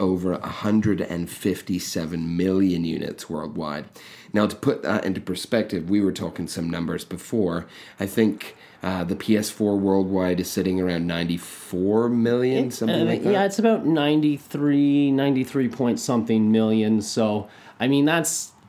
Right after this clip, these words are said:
Speaker 2: pretty big. And the PlayStation two had some pretty long legs on it. It, it was out there for a long time in the wild. But, you know, speaking of birthdays,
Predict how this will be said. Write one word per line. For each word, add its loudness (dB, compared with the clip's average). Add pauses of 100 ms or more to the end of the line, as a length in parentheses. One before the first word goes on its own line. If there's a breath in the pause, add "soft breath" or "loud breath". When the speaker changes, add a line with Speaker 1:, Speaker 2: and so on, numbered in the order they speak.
(180)
Speaker 2:
pretty 2
big. 2
And 4
the 2
PlayStation 0
two 2
had 0
some -2
pretty 0
long 2
legs 0
on 0
it. -6
It, -2
it -4
was 0
out 0
there 0
for -4
a -2
long 2
time 0
in 0
the -2
wild. -2 (640 loud breath)
But, 2
you 2
know, 0
speaking 0
of -2
birthdays, 0